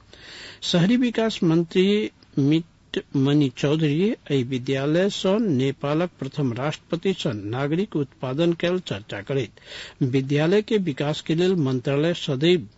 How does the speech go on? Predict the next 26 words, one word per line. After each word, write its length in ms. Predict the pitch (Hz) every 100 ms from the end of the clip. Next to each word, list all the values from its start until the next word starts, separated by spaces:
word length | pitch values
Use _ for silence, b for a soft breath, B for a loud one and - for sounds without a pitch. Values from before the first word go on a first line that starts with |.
| _ _
सब 280 | - 175 190
तरहक 360 | - 190 175 202
सहयोग 400 | - 143 123 123
करबाक 460 | - 113 123 147 -
लेल 180 | 170 190 -
तैयार 420 | 151 117 101 92
रहल 240 | - -
बतौलनि। 520 | 110 107 139 139 147 - _ _ _ B B B B
ओ 220 | - 147 196
सरकारक 680 | - 147 139 135 151 151
उच्च 220 | 151 165 165
प्राथमिकता 680 | 151 147 135 - 139 - 160
में 200 | 185 180
जनकपुर 420 | 143 143 - 151
धामक 400 | 135 143 160 190
सांस्कृतिक 800 | - 139 131 120 - 143 - 208
तथा 320 | - 143 135
धार्मिक 640 | 113 104 123 135 156 208 -
विकास 540 | 120 131 131 151 160
रहल 400 | 147 101 113 139
चर्चा 400 | 135 127 110 143
करैत 240 | 147 180 190
जनकपुर 460 | 151 143 143 - 170
धामक 420 | 151 175 208 202
विकास 420 | 120 117 131 151
सँ 280 | - 165 220